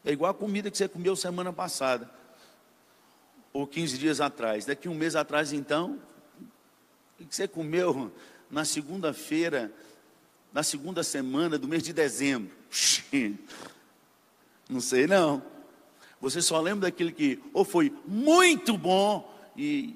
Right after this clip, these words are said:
você nunca tinha comido, e aquele negócio marcou sua história, e aí você, "Nossa, isso aqui é muito bom." Ou aquilo que você quase virou do avesso e morreu. Mas fora,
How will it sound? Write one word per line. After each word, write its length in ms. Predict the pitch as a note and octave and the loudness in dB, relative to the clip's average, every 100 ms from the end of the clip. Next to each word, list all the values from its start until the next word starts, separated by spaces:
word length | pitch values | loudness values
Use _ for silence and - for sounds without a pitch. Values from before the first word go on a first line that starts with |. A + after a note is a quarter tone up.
| - | -12
você 200 | - D#3+ | -6 -2
nunca 220 | F3 G#3 | -2 0
tinha 180 | F#3 F3 | -2 -2
comido, 440 | E3 D3 D3+ F3 E3 | -4 -6 -4 -2 -2
e 40 | |
aquele 180 | D3+ D#3 | -2 -2
negócio 360 | D3 D#3 D#3+ | 2 0 0
marcou 460 | E3+ F3 B2 - G3 | 0 0 0 6 6
sua 180 | F#3+ D#3 | 6 -2
história, 640 | - - C#3 D#3+ F3 E3 - - - | -4 -2 6 6 6 0 -8 -20 -4
e 100 | C3 | 2
aí 120 | D3 | 2
você, 420 | D#3 D3+ D#3+ C#3+ - - | 2 0 2 2 -2 -8
"Nossa, 320 | A#2 B2+ - | -4 -2 -2
isso 220 | A#2 - | -4 -2
aqui 280 | A2+ - C3 | -4 -2 -2
é 60 | D#3 | -2
muito 460 | A#2 A2+ C#3 C#3+ | -4 -4 -4 -4
bom." 160 | G#2+ F2+ - - | -8 -10 -12 2
Ou 240 | D3+ G3 | 6 8
aquilo 280 | F3 - F#3+ | 6 0 -6
que 80 | - | 0
você 260 | F#3+ G3+ - - - - - _ _ | 2 2 0 -18 -20 -20 -20 _ _
quase 260 | E3 F#3+ F3+ | 2 2 2
virou 260 | F3 E3+ F#3 | 4 6 8
do 140 | F#3 | 6
avesso 640 | F#3 C3+ D3+ C3+ - - - _ _ _ | 2 2 2 2 -6 -14 -20 _ _ _
e 80 | C3 | -4
morreu. 420 | E3+ D#3 A2 F2+ - - - _ _ _ _ _ _ _ _ _ _ _ | 2 2 2 -2 -14 -20 -20 _ _ _ _ _ _ _ _ _ _ _
Mas 200 | - E3 | -6 -6
fora, 440 | - F#3 G3+ A3+ | 4 6 6 0